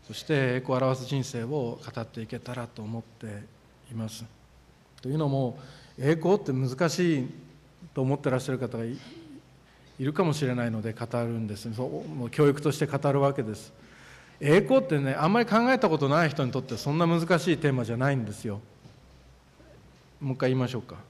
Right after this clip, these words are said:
栄光って考えたことのない人にとってそんな難しいテーマじゃないんです。「お栄光、主に栄光、栄光が豊かにありますように、栄光の富を持って、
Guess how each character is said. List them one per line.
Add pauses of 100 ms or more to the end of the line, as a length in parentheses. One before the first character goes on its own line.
(120)
栄
光
っ
て
考
え
た
こ
と
の
な
い
人
に
と
っ
て
そ
ん
な (1160)
難
し
い
テ
ー
マ
じ
ゃ
な
い
ん
で
す。 (2000)
「お
栄
光、 (600)
主
に
栄
光、 (920)
栄
光
が
豊
か
に
あ
り
ま
す
よ
う
に、 (480)
栄
光
の
富
を
持
っ
て、